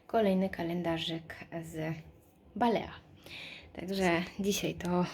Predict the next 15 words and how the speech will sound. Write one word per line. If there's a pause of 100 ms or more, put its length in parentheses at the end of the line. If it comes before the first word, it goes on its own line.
(160)
już
wszystko. (440)
Jeszcze
zrobię
sobie
małą
pielęgnację,
więc
później
jeszcze
się
na
chwilkę
odezwę (320)
i